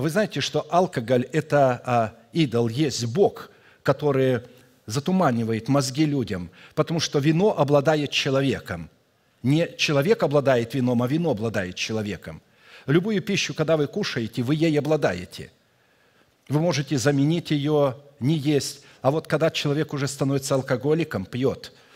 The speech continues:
он уже ничего не может с собой поделать. Он понимает, он хочет избавиться, но он не может.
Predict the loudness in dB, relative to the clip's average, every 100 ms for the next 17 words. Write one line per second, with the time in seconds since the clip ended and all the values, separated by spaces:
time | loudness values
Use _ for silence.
0 | -20 -20 -20 _ _ -2 0 0 -2 -2
1 | -2 0 2 0 -2 -4 -4 -2 -2 -2
2 | 0 0 0 -2 0 2 2 2 2 0
3 | -4 -2 0 0 -4 -6 0 0 0 -4
4 | -2 0 2 2 2 0 -2 -8